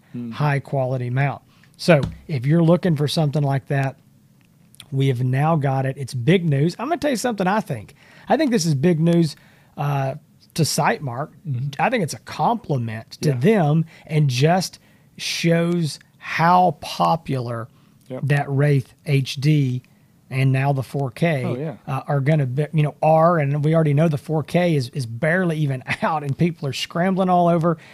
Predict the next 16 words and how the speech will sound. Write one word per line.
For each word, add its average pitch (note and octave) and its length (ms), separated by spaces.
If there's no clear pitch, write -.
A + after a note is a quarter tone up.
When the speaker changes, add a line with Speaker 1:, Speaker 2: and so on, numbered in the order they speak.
Speaker 2:
trying F3 260
to D#3 60
get D3 220
'em. E3 180
There's C#3 140
very D#3+ 320
low E3 160
supply D3+ 480
right D3 260
now D3 340
in, D3 400
uh, C#3 340
you C#3+ 80
know, C3 260
November, D3 420
December C#3+ 600